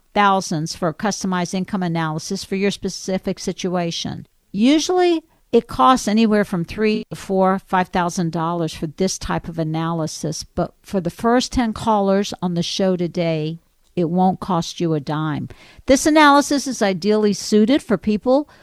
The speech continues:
who are recently retired or within five years of retiring. And you must have at least two hundred fifty thousand dollars saved for retirement. Get your complimentary, totally customized retirement income analysis by being one of the first ten callers on the show today.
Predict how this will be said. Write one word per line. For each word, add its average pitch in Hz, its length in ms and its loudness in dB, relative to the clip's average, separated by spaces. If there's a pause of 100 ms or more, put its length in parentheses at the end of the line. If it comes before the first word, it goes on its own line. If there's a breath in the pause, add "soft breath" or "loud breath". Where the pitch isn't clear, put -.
(160 soft breath)
who 202 200 4
are 165 180 2
recently 190 540 0
retired 208 720 0
or 269 420 8
within 240 380 4
five 214 320 6
years 208 320 4
of 175 100 2
retiring. 175 800 -2 (420 soft breath)
And 240 160 4
you 254 80 8
must 254 300 6
have 269 280 6
at 254 120 2
least 240 360 2
two 247 100 4
hundred 240 260 4
fifty 226 240 -2
thousand 208 420 2
dollars 196 360 2
saved 196 280 -2
for 185 140 -4
retirement. 175 720 -2 (280)
Get 254 200 0
your 208 160 2
complimentary, 233 1000 0
totally 214 420 2
customized 214 640 2
retirement 208 500 0
income 240 280 0
analysis 247 520 0
by 254 160 0
being 269 300 2
one 269 140 4
of 247 60 0
the 240 100 4
first 277 400 2
ten 254 240 0
callers 247 520 0
on 202 200 -2
the 196 80 0
show 220 320 2
today. 190 580 0